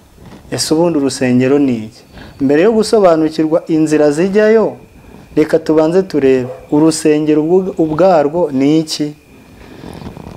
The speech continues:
Iyo tugiye mu byanditswe byera,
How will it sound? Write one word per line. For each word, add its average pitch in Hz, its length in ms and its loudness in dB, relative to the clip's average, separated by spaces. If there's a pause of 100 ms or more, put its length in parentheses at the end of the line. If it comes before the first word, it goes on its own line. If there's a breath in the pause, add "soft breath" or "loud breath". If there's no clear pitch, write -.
(440)
Iyo 233 520 6 (920)
tugiye 185 300 2
mu 208 120 4
byanditswe 185 560 2
byera, 151 640 2